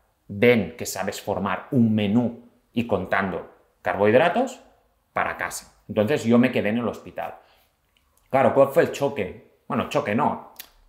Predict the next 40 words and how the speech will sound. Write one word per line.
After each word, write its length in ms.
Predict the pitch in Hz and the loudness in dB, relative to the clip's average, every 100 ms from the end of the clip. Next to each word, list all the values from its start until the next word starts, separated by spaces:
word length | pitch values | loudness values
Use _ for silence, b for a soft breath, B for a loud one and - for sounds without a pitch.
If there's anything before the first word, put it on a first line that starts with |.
| _ | _
Ya 140 | - 127 | 4 6
lo 120 | 180 | 6
sabía, 580 | - 139 165 127 185 247 - - | 4 2 4 4 2 -2 -14 -4
pero 180 | 107 104 | 0 2
cuando 220 | 113 113 | 4 2
lo 340 | 113 120 110 | 0 0 2
vives 240 | 104 131 151 | 2 2 0
en 140 | 143 | -4
tus 140 | 127 - | -6 -4
propias 360 | 117 117 110 | -4 -2 -2
carnes 340 | - 131 151 - | -2 -2 -4 -6
es 60 | |
como, 460 | 117 110 98 92 - _ | -4 -2 -2 -6 -14 _
hostia, 500 | - - 98 87 - - | -12 -2 -2 -2 -10 -16
eh, 340 | 85 82 85 - - | -14 -14 -14 -16 -8
también 380 | 98 98 117 113 | -4 0 -2 -2
es 120 | 104 | -8
eso, 380 | 113 107 85 - | -8 -8 -10 -10
muy 140 | 101 | -8
pequeña, 500 | 98 - 127 131 151 - | -6 -2 -2 -2 -6 -10
es 140 | - | -8
tu 120 | 107 | -4
hija 260 | 113 117 139 | -2 0 0
y 120 | 113 | 0
el, 160 | 95 101 | -6 -10
y 100 | 90 | -14
el 120 | 85 | -6
golpe 280 | - 117 113 | 0 0 0
es 160 | 98 - | -4 -8
duro. 320 | 92 82 - b b b - | -14 -14 -20 b b b -2
Pero 140 | 110 | 0
estaba 280 | 110 131 165 | 2 2 2
en 60 | |
el 120 | 175 156 | 0 -2
hospital 500 | - 131 123 160 131 | -4 -6 -2 -2 0
y 40 | |
claro, 200 | 127 139 | 0 2
la 180 | 101 90 | 0 -2
primera 360 | 95 107 131 | -6 -4 -2
vez, 340 | 151 170 - | -2 -2 -4